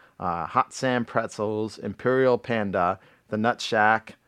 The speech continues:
uh, Wyatt's Cafeteria, the Ground Round. I love that old school Ground Round in the, in the mall. Uh, you only get a couple glimpses at it, but it's wonderful. And then there's a big sign that a Taco Bell is coming soon.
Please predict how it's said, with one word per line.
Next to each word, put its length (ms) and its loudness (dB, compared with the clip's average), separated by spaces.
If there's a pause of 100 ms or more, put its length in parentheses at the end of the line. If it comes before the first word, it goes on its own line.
(380)
uh, 120 -2
Wyatt's 440 2
Cafeteria, 1000 0
the 120 -6
Ground 440 6
Round. 460 4
I 80 2
love 360 4
that 140 4
old 220 -2
school 220 -2
Ground 320 -2
Round 500 -2
in 200 -4
the, 200 -6
in 220 -6
the 120 -6
mall. 480 -4
Uh, 40 -6
you 200 -2
only 160 0
get 220 0
a 40 -6
couple 260 -6
glimpses 420 -8
at 160 -4
it, 100 -8
but 120 -8
it's 140 -10
wonderful. 360 -6
And 100 -2
then 80 -2
there's 200 -2
a 40 -8
big 220 -2
sign 300 0 (260)
that 120 -4
a 40 -8
Taco 380 0
Bell 260 -2
is 100 -8
coming 280 -10
soon. 440 -10